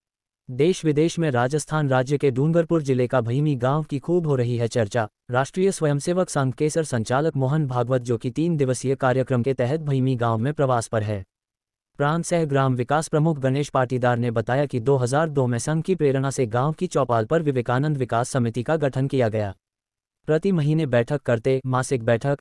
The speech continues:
एजेंडा तय करना और लिए गए निर्णय की पालना सुनिश्चित कर आगे बढ़ने का हौसला बनाए रखा। संस्कार,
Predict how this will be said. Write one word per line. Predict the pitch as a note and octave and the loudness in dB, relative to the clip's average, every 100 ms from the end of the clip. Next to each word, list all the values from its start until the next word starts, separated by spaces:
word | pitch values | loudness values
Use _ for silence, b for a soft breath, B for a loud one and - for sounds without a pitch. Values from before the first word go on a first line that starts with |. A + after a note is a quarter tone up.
| _ | _
एजेंडा | B2+ B2 C#3+ E3 F3 | -2 0 0 0 0
तय | F3 | 0
करना | D#3 B2+ B2+ | 0 0 0
और | B2 B2+ D3 | 0 -2 0
लिए | C#3+ | 0
गए | A#2 A#2 | 2 2
निर्णय | G#2+ B2+ D#3 F3 | 2 0 -2 -2
की | E3+ | -2
पालना | - A#2 A#2+ | 0 0 0
सुनिश्चित | - A#2 C3 F3 - | -2 -4 -2 -4 0
कर | D3+ | 0
आगे | B2+ A#2+ B2+ | 2 2 2
बढ़ने | A#2 B2 D#3+ | 0 0 0
का | D#3 | -2
हौसला | B2 C3 D#3 C#3+ | 0 -2 0 0
बनाए | A#2 G#2+ B2 | 2 0 0
रखा। | A2 C3+ | -2 -2
संस्कार, | C3+ B2+ A2 - C3 | -2 -2 -4 -2 -2